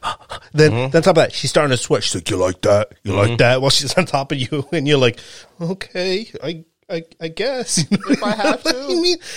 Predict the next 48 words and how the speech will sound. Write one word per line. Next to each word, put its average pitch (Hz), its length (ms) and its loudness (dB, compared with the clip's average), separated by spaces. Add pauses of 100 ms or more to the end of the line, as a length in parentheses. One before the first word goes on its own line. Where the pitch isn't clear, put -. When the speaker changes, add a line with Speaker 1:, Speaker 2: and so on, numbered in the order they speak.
(120)
Speaker 1:
Like, 165 280 -2 (200)
that, 196 200 4
that, 185 200 -2
that's 175 200 -2
why 196 60 2
I'm 185 80 2
like, 147 200 2
I - 80 -8
don't 180 120 -4
get 185 100 0
how 170 160 2
women 160 240 0
can 156 140 -4
like 170 140 -2
that. 143 100 2
Or, 139 140 4 (260)
or 143 160 2
then 156 180 -2
you 147 60 -4
go 143 120 0
take 151 200 -4
a 127 240 4
shower, 131 500 0 (280)
you 139 80 -8
turn 143 180 -4
around, 131 260 0
you 123 60 -6
got 123 180 -2
a - 20 -16
hairy 131 380 -4
asshole. 123 640 -4 (260)
Speaker 2:
That's 165 300 0
the 151 120 -6
thing, 160 340 2
Speaker 1:
You - 40 2
know - 60 2
what 202 60 2
I - 40 4
Speaker 2:
bro. 147 180 6
Speaker 1:
mean? 147 100 -4
And 180 100 4
then 185 60 8
Speaker 2:
All 185 60 6
right, 185 60 2
so 196 120 2
here's 262 220 0
the 214 80 -6
thing. 104 220 -10